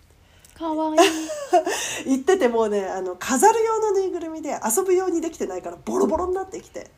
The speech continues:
Speaker 2: で、なんか乱暴な子が頭突っ込んで、なんか帽子の綿が出ちゃったのとか言いながら <laughs> 帰ってきてて、でもなんかね、なんか面白い。私が勝手にそう考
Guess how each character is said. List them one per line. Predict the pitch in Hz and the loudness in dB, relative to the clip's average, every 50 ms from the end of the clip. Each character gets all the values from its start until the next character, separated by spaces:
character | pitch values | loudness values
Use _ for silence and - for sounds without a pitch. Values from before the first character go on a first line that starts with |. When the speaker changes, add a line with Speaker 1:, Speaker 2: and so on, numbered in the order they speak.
| _ - | _ -8
Speaker 2:
で、 | 226 220 | -6 -2
な | 220 233 240 | 0 0 0
ん | |
か | 214 208 | 2 0
乱 | 208 240 247 | 0 0 0
暴 | 240 254 247 | 0 0 0
な | 240 254 | 0 -2
子 | 254 277 | -6 -4
が | 254 247 226 | 0 0 0
頭 | 240 240 277 262 254 254 | 0 0 -4 -4 -4 -6
突 | 254 - - | -8 -10 -10
っ | - | -8
込 | - 262 254 | -6 -6 -6
ん | 220 | -4
で、 | 240 262 262 - - - - - - | -6 -8 -8 -10 -20 -20 -18 -8 -4
な | 311 294 269 | -2 -2 -2
ん | 254 | 0
か | 254 240 | -2 -4
帽 | 240 294 285 294 | -2 -2 -2 -2
子 | 294 - 320 | -2 -4 -4
の | 285 294 | -6 -4
綿 | 285 285 285 - 311 294 | -4 -6 -4 -4 -6 -6
が | 285 285 | -6 -4
出 | 269 339 320 | -4 -4 -4
ち | 320 - 302 | -4 -6 -10
ゃ | 254 | -10
っ | |
た | 247 - - 214 214 | -10 -8 -8 -8 -6
の | 214 - - | -6 -8 -10
と | - 226 233 | -10 -10 -4
か | - 240 | 0 0
言 | 247 240 | 0 0
い | 233 - - - | 0 -2 2 2
な | 330 - | 2 2
が | - 226 | 2 -4
ら | 214 208 - - - 294 - | -6 -6 -8 -10 -12 -12 -10
<laughs> | - - - - - - 381 349 | -10 -10 -12 -8 0 2 2 2
帰 | 339 | 2
っ | |
て | - 254 | -2 -10
き | - - | -10 -4
て | - 214 208 | -4 -4 -4
て、 | - - 233 226 220 | -2 -2 0 0 0
で | 254 302 | -2 -2
も | 262 247 240 | -4 -4 -4
な | 262 285 262 | -4 -6 -6
ん | |
か | 226 220 202 | -6 -6 -6
ね、 | 190 185 - - - - - - | -6 -6 -8 -10 -14 -16 -10 -8
な | 254 | -8
ん | 247 214 | -6 -4
か | 196 180 170 - - - - - _ - _ _ - | -4 -4 -6 -8 -12 -18 -20 -20 _ -20 _ _ -12
面 | 226 233 262 | -8 -6 -4
白 | - - 320 302 285 233 | -4 -2 -2 0 0 0
い。 | - - | 0 -2
私 | - - 208 - 277 - 339 | -4 -10 -8 -8 -6 -6 -2
が | 392 392 | -2 -2
勝 | 392 320 285 - | 0 -2 -4 -4
手 | - 349 | -4 -6
に | 370 | -6
そ | 370 339 320 | -4 -4 -6
う | 330 | -4
考 | 330 | -4